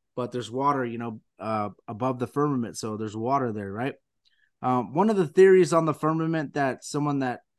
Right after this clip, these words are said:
uh, you know, I, I think does a great job of breaking down biology and, and evolution,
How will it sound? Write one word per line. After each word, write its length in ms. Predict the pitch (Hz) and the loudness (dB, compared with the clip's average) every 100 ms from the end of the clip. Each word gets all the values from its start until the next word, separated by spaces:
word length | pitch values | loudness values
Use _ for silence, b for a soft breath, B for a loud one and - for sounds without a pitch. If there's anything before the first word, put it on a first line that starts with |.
| _ _ _ | _ _ _
uh, 360 | 123 123 120 110 - _ _ - | -4 -2 -2 -4 -10 _ _ -10
you 100 | 127 | -6
know, 120 | 117 | -6
I, 200 | 110 131 | -6 -8
I 120 | - 135 | -8 -6
think 220 | 165 139 | -6 -2
does 180 | 147 131 | -2 -2
a 60 | |
great 300 | 113 139 147 | 0 2 2
job 260 | 147 143 135 | 2 0 0
of 140 | 113 | -4
breaking 300 | 139 135 135 | -2 -2 0
down 220 | 131 127 | -2 0
biology 800 | 117 123 123 156 151 123 120 127 | 2 2 4 4 2 0 -4 -2
and, 200 | 123 110 - _ _ - | -2 -6 -10 _ _ -12
and 160 | 123 | -8
evolution, 800 | 123 139 135 156 175 - 139 131 | -4 -2 2 2 2 0 0 0